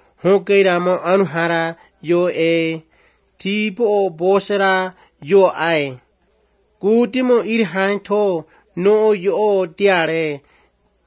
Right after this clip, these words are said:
Tiare angwamo e tira. Atama Eva haka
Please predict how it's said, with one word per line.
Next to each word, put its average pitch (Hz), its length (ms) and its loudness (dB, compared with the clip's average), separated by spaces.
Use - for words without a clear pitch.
Tiare 185 580 4
angwamo 208 500 2
e 190 200 0
tira. 156 680 -4
Atama 220 680 -2
Eva 202 340 -2
haka 180 360 -6